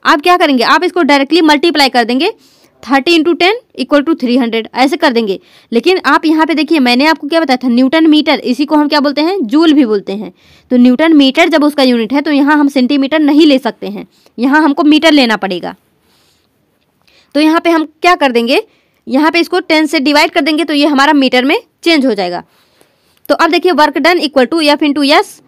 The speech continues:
यानी टेन into, टेन न्यूटन का फोर्स है, टेन into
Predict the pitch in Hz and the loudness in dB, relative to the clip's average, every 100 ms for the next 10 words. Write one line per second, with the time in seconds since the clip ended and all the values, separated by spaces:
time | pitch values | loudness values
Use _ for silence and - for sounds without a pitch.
0 | _ _ _ - 180 254 269 349 523 _ | _ _ _ -16 -4 0 2 2 -2 _
1 | _ - 311 392 - 269 277 190 - _ | _ -4 0 0 0 -2 -2 -6 -8 _
2 | - 294 311 294 311 - 330 370 349 - | -2 0 0 -2 -4 -2 0 0 -2 -2
3 | 311 330 277 294 | -2 0 0 2